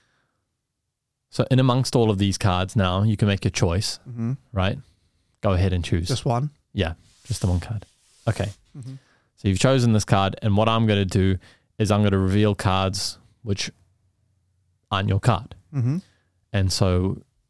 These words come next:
Speaker 1: I'll just reveal these cards here. Now you're left with two.
Speaker 2: Mm-hmm.
Speaker 1: So do you wanna change your choice now, or would you still stick with your original choice?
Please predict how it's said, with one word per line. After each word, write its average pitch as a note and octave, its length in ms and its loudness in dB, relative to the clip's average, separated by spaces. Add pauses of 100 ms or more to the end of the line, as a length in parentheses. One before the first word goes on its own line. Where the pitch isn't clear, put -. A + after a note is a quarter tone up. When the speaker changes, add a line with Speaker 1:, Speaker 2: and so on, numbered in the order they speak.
(720)
Speaker 1:
I'll F#2 180 -2
just F#2 260 -4
reveal F#2+ 540 2 (760)
these G2+ 140 -14
cards F#2 300 -2
here. G2 120 0
Now G#2 120 2
you're G#2+ 140 2
left G#2 160 -2
with G#2 160 -4
two. G#2 220 -4 (340)
Speaker 2:
Mm-hmm. B2+ 260 0 (680)
Speaker 1:
So G#2 200 2
do F#2 200 0
you G#2+ 80 6
wanna A2+ 200 4
change G#2+ 280 2
your G2+ 80 2
choice - 380 0
now, G2 480 2 (500)
or G2 120 2
would F#2+ 180 2
you G2+ 80 2
still G2 400 0
stick - 280 -2
with F#2+ 100 -4
your G2 120 2
original F2+ 340 2
choice? - 440 -2